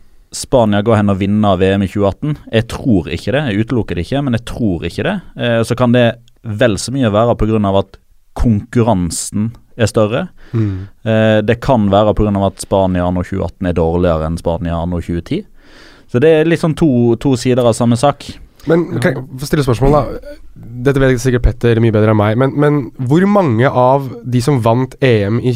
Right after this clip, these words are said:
Speaker 2: i to tusen og åtte og kanskje V M i to tusen og ti debuterte i sitt første mesterskap i V M i to tusen og seks? Det må jo ha vært ganske mange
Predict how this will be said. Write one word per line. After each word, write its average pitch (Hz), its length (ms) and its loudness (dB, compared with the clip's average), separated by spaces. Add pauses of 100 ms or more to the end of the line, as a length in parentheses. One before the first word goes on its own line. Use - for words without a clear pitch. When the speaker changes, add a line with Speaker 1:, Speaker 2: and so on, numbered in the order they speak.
(160)
Speaker 2:
i - 20 -2
to 123 160 -6
tusen 110 240 -4
og 113 80 -6
åtte - 300 -4
og 110 100 -2
kanskje 113 220 0
V 117 100 4
M 101 80 -2
i 101 80 -6
to 110 80 -6
tusen 101 160 -6
og 110 80 -6
ti 117 140 -2 (180)
debuterte 123 560 -2
i 113 60 -2
sitt 113 80 -10
første 113 240 -4
mesterskap 107 500 -4
i 117 80 0
V 110 160 2
M 101 80 -6
i 101 80 -8
to 110 80 -6
tusen 104 220 -8
og - 20 -6
seks? - 300 -10 (420)
Det 123 80 2
må 123 80 4
jo 127 60 4
ha 123 80 2
vært 117 100 2
ganske 117 160 2
mange 120 300 0